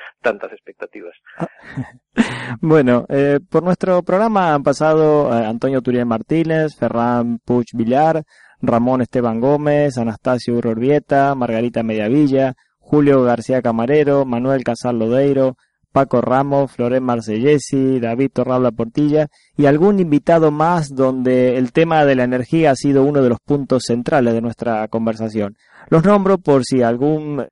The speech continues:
Speaker 2: radioescucha no está muy familiarizado con el tema que vamos a tratar hoy, para que busquen esos programas y puedan introducirse un poco en el tema, porque hoy queremos avanzar un poco más en, en esto de, de la energía, pero más en el tema social.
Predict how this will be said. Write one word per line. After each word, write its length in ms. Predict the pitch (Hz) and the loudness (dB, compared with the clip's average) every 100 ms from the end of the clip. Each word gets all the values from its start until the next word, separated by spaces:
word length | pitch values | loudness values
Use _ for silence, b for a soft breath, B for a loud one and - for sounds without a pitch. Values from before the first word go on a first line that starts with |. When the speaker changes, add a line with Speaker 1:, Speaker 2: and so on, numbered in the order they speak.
| _ | _
Speaker 2:
radioescucha 720 | 127 123 123 - 151 143 123 - _ _ | -2 -2 0 0 0 0 0 -2 _ _
no 280 | 131 135 143 | -4 0 2
está 380 | 139 - 143 135 | 0 0 2 2
muy 160 | 139 | 0
familiarizado 580 | 139 131 127 123 165 175 | -2 -2 -2 -2 0 2
con 140 | 143 120 | 2 0
el 80 | |
tema 180 | 113 135 | -2 -2
que 80 | 135 | -2
vamos 160 | 135 135 | -2 -2
a 80 | |
tratar 300 | 135 135 151 | -2 0 2
hoy, 160 | 156 175 | 2 0
para 240 | - 143 | 2 0
que 100 | - | 2
busquen 340 | 147 190 - 139 | 2 2 2 0
esos 240 | 135 135 | -2 -4
programas 640 | - 131 160 185 175 196 - | 0 2 2 2 -2 -6 -4
y 80 | 139 | -4
puedan 420 | - 170 190 180 | 2 2 2 0
introducirse 680 | 151 135 143 147 - 170 127 | -4 0 2 2 2 0 0
un 80 | 117 | -2
poco 160 | 123 | 0
en 60 | 120 | 0
el 60 | 113 | 0
tema, 180 | 113 | 0
porque 240 | 117 143 208 | 0 0 2
hoy 40 | |
queremos 460 | 214 208 208 208 - | 2 2 2 0 0
avanzar 440 | 127 127 131 170 | 0 0 2 2
un 120 | 139 | 2
poco 240 | 123 139 123 | 2 0 0
más 320 | 135 170 - b b b b | 0 -2 -6 b b b b
en, 320 | - 127 127 - | 2 4 2 -2
en 160 | 135 | -2
esto 380 | 160 165 - 156 | 0 0 2 2
de, 460 | 127 113 107 104 107 | 4 2 2 -2 -2
de 140 | 127 | -2
la 80 | 135 | 0
energía, 280 | 143 147 220 | 0 0 0
pero 220 | 165 143 | 0 -2
más 420 | 151 151 190 202 | -2 -2 0 0
en 100 | 160 | -2
el 100 | 131 | -4
tema 220 | 120 147 127 | -2 -4 -6
social. 480 | - - 110 104 | -10 -8 -8 -8